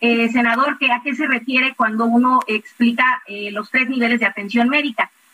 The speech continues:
El primer nivel es la detención y prevención de enfermedades.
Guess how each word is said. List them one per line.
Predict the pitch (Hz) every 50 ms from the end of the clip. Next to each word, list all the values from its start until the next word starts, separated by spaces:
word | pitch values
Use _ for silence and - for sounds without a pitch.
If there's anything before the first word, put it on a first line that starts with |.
| _ -
El | 240 240
primer | 262 269 294 320 349 359
nivel | 381 381 339 320 330 359 427 - _ _ _ _ _
es | - 269 269 294 285 - -
la | 254 226 196
detención | 220 233 233 - 226 220 233 - 294 302 330 359 -
y | - 247
prevención | - - 233 226 220 220 220 220 - 254 254 254 254 247
de | 247
enfermedades. | 247 240 214 190 190 196 202 202 - - - -